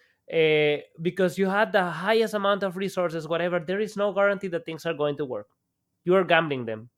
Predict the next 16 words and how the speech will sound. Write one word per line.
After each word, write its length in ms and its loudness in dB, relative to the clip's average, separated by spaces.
You're, 200 4
like, 280 -2
like, 180 -6
kinda, 160 0
like, 180 -2
staking 360 -2
them 160 0
and 100 -2
see, 180 -4
and 120 -4
see 100 -6
what 160 -2
happens 380 -2
with 100 -10
them. 160 -10
You're, 200 -6